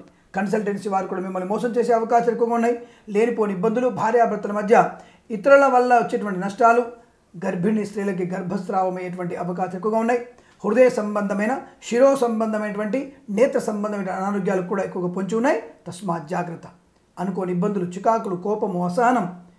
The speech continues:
విద్యా నష్టము, వ్యవహార భంగము, విదేశాల్లో ఉన్న వారికి తీవ్రమైనటువంటి ఇబ్బందులు, అనారోగ్యాలు, బలవంతంగా స్వదేశానికి తిప్పి పంపించేటువంటి అవకాశాలు,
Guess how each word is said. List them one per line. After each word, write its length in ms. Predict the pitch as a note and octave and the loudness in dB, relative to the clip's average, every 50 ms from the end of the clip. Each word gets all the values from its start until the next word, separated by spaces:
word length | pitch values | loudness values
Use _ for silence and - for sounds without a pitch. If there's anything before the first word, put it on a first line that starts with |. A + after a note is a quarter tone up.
| _ _ _ _ _ - G3 | _ _ _ _ _ -10 -8
విద్యా 320 | F#3+ F3 A3 B3 A#3+ A#3+ | -2 2 4 6 6 6
నష్టము, 400 | A#3+ A3+ - - B3+ G#3+ F3 E3+ | 4 2 0 0 0 0 0 -2
వ్యవహార 360 | F3 F#3+ G#3+ A3 A3+ A#3+ A#3 A3+ | -4 -2 0 2 2 2 2 2
భంగము, 440 | A#3 A#3 A3+ A3 F#3+ F3 F3 F3 F#3+ | 0 -2 -2 -2 -2 -4 -4 -6 -2
విదేశాల్లో 460 | F#3+ G#3+ B3 B3+ G3+ A#3+ A#3 A3+ A3+ | 4 4 4 6 6 4 2 2 0
ఉన్న 120 | G#3+ A3 | 0 0
వారికి 280 | A3 A3+ A3+ A3+ A3 G#3 | 2 2 2 2 2 -2
తీవ్రమైనటువంటి 520 | - - A3+ A#3 A#3 A3+ A3 A3 G3+ F3 | -4 -4 -4 -2 -2 -2 -2 -2 -2 -2
ఇబ్బందులు, 460 | F#3 F3 E3+ G#3 A#3 A3+ A3 F#3+ - - | -2 -2 0 0 4 4 4 2 2 -2
అనారోగ్యాలు, 560 | F3 F#3+ A3 A3+ A#3 A#3+ G3+ A3+ A#3 G#3 E3+ - - - - - - _ - F#3+ | -2 0 2 2 2 4 6 6 4 4 4 0 -6 -14 -20 -20 -20 _ -8 -2
బలవంతంగా 720 | F#3 G#3 A#3 B3 B3 A3+ A#3+ A#3+ A#3+ A#3+ A#3+ A#3 A3+ - | 2 2 4 4 2 0 0 0 6 6 6 6 6 2
స్వదేశానికి 560 | - G#3 G3+ A#3 A#3+ A#3 A3+ A#3 A3+ G3+ G3+ | -2 0 4 6 6 6 6 4 4 2 -2
తిప్పి 240 | G3 - G#3 - - | -6 -8 -10 -10 -4
పంపించేటువంటి 540 | - B3 A3+ A3 G#3+ G3+ A3+ G#3 G#3+ G#3 | -2 -2 -2 -2 0 0 0 0 0 -2
అవకాశాలు, 480 | G#3+ A3 G#3 A#3+ A3+ A3+ - A3+ G3 | -2 -2 0 0 0 0 0 0 -2